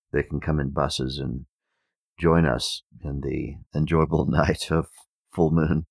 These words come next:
awareness," <laughs> I had said, "Yes, Maharishi, no problem." And he looked at me and he said, "Oh, no problem? All right then," smilingly.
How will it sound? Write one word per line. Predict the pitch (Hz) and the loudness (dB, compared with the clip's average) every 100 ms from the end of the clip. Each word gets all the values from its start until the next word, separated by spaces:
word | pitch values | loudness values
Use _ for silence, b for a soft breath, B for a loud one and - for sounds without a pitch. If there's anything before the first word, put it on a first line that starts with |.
| _ 73 | _ -6
awareness," | 71 69 69 73 - - _ _ _ _ _ _ _ - | 0 2 2 -2 -4 -10 _ _ _ _ _ _ _ -12
<laughs> | - 82 - _ _ _ _ _ | -4 -4 -4 _ _ _ _ _
I | 80 | 2
had | 80 73 - | 4 2 2
said, | - 71 67 - _ _ _ _ _ - | 2 2 0 -10 _ _ _ _ _ 2
"Yes, | 90 - | 2 2
Maharishi, | 73 73 62 - 60 | 0 0 0 -2 -4
no | 62 78 | 0 0
problem." | - 78 64 53 50 - _ _ _ _ _ _ _ | 2 -2 -2 -4 -8 -14 _ _ _ _ _ _ _
And | 76 73 | -2 0
he | 78 | 2
looked | 90 - | 2 0
at | - | -2
me | 69 65 | 0 0
and | 58 | -2
he | 60 | -6
said, | - 71 - | -4 -6 -4
"Oh, | 87 117 - - _ _ _ _ _ _ _ _ _ - | -2 0 -2 -12 _ _ _ _ _ _ _ _ _ -4
no | 71 78 | 0 2
problem? | 85 78 87 117 135 - _ _ _ _ _ _ _ | 4 2 4 2 0 -8 _ _ _ _ _ _ _
All | 67 67 | -2 0
right | 69 85 - | 0 -4 -4
then," | 50 - - _ _ _ _ _ _ - | -6 -8 -18 _ _ _ _ _ _ -20
smilingly. | - 76 65 64 50 50 - 73 | 0 2 4 2 -6 -8 -12 -14